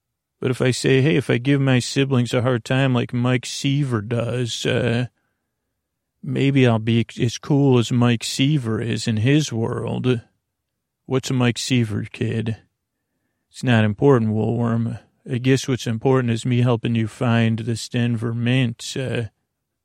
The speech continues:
lucky one. So where did you lose it? Well, that's the magic, kid.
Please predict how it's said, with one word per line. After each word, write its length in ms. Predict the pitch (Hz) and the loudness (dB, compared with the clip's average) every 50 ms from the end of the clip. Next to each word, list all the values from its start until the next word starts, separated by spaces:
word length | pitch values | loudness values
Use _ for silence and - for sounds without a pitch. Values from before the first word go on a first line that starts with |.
| _ _ - | _ _ -12
lucky 580 | 131 117 113 117 127 131 143 139 - - 123 | -8 -6 0 2 4 4 4 2 0 -2 -2
one. 580 | 110 117 110 107 110 107 - - 110 110 107 - _ _ _ _ _ _ _ _ _ _ _ _ _ _ _ _ _ _ _ _ _ _ _ _ _ _ _ _ _ _ | -2 0 -2 -4 -4 -6 -6 -6 -6 -6 -6 -8 _ _ _ _ _ _ _ _ _ _ _ _ _ _ _ _ _ _ _ _ _ _ _ _ _ _ _ _ _ _
So 220 | _ - - 135 | _ -6 -2 0
where 260 | 131 123 123 127 127 127 | 2 4 6 6 6 6
did 160 | 127 117 117 | 4 4 2
you 180 | 113 113 117 | -2 -2 -2
lose 420 | 117 120 127 143 156 147 127 - - | 0 0 2 4 4 4 2 0 -2
it? 200 | 117 113 127 131 - _ _ _ _ _ _ _ _ _ _ _ _ _ | -6 -8 -8 -10 -12 _ _ _ _ _ _ _ _ _ _ _ _ _
Well, 120 | - 120 107 | -8 -4 0
that's 280 | 127 127 123 - - | 2 2 0 0 -2
the 60 | - | -4
magic, 540 | 110 107 113 110 117 117 113 - 110 110 _ | -2 0 2 2 2 2 0 0 -6 -10 _
kid. 400 | - - 113 107 110 107 110 107 | -8 -8 -6 -6 -6 -6 -8 -10